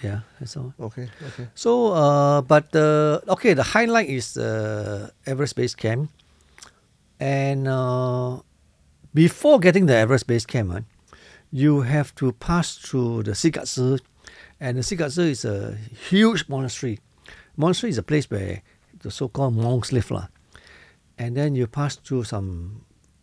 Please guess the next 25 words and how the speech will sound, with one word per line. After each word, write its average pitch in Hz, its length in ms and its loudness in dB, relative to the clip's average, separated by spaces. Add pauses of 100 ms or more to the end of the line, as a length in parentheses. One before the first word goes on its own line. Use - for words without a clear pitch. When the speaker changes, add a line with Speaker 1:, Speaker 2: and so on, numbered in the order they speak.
(200)
Speaker 1:
quite 185 220 -4
a - 60 -4
few 151 440 -4
quaint 151 380 2
villages. 120 440 0 (840)
And 139 400 -6
the 147 120 -2
other 175 160 0
highlight 185 420 -2
is, 110 240 -4
uh, 107 260 -8
just - 360 -2
before 147 380 -2
the 107 120 -4
base 120 240 -4
camp, 117 280 -6
uh, 107 140 -8 (340)
there's 131 180 -4
another 147 400 2
monastery 127 400 2
called 123 180 2
Rongbuk, 135 360 4 (640)
uh, 104 180 -4
Rongbuk 147 340 2
Si, 151 200 2